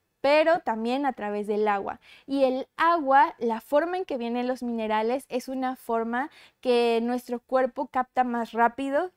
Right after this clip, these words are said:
que cuando es en alimentos sólidos. Hemos visto como frutas, verduras tienen minerales, pero no es lo mismo que cuando los optamos por tomar en agua. En agua es como nuestro cuerpo, pues, mejor a veces lo va a aprovechar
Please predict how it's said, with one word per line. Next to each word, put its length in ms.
que 140
cuando 260
es 140
en 120
alimentos 540
sólidos. 580
Hemos 480
visto 400
como 280
frutas, 520
verduras 500
tienen 300
minerales, 580
pero 180
no 120
es 100
lo 100
mismo 540
que 100
cuando 300
los 340
optamos 600
por 200
tomar 480
en 240
agua. 440
En 240
agua 400
es 240
como 320
nuestro 400
cuerpo, 360
pues, 300
mejor 420
a 100
veces 260
lo 120
va 100
a 20
aprovechar 640